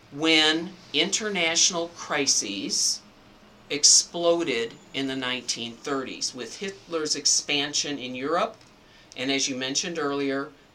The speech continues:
this is when Japan moved its armies into Manchuria to secure needed resources, iron ore, to build its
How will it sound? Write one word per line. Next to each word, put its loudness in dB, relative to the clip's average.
this 2
is -2
when -2
Japan -4
moved -8
its -6
armies -2
into -6
Manchuria -2
to -2
secure 0
needed -2
resources, 0
iron -4
ore, -2
to 0
build 0
its 2